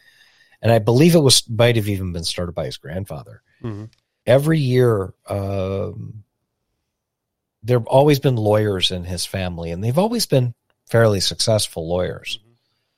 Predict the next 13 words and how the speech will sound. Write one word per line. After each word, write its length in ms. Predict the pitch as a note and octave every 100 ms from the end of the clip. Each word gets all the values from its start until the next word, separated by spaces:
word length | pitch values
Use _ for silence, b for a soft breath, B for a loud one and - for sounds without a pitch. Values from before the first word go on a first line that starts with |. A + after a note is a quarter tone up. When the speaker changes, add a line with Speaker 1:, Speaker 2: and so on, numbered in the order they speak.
| _ _ _ _ _
Speaker 1:
Nice 260 | - F#3+ G#3+
people. 440 | - G#2+ - - _ _ _ _ _ _ _ _ _ _ _ _ _ _ _ _ _ _ _
They 220 | D#3 C3 C3+
formed 380 | - D#3+ E3
a 80 | D3+
foundation 640 | - C3 A#2+ C3 C#3 - G#2
called 280 | G#2+ G#2+
the 60 | G2
Hats 320 | G#2+ A#2 -
and 100 | A#2
Gloves 280 | G#2 C#3+ C#3
Foundation, 640 | - F2 D#2+ D#2+ - - D#2
right? 300 | F#2 B2+